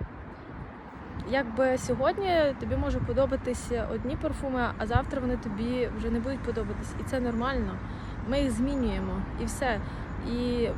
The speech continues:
ми теж змінюємося, ми розвиваємося, ми ростемо, і це не означає, що, о, якась людина має бути в твоєму житті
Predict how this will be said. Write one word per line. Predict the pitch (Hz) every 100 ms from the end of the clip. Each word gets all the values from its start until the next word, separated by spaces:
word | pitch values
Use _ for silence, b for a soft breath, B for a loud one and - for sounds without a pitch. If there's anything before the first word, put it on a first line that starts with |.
| -
ми | 233 262
теж | 330 269
змінюємося, | 240 247 254 226 214 214 233
ми | 226
розвиваємося, | 247 247 233 285 311 254 240
ми | 233
ростемо, | 226 - 262 277
і | 247
це | 233
не | 233
означає, | 220 - 262 285
що, | - 247 233 220 B B B -
о, | 226 226
якась | 220 220 247 -
людина | 226 277 330
має | 269 247 247
бути | 240 254
в | 254
твоєму | - 240 240
житті | 214 208 - 294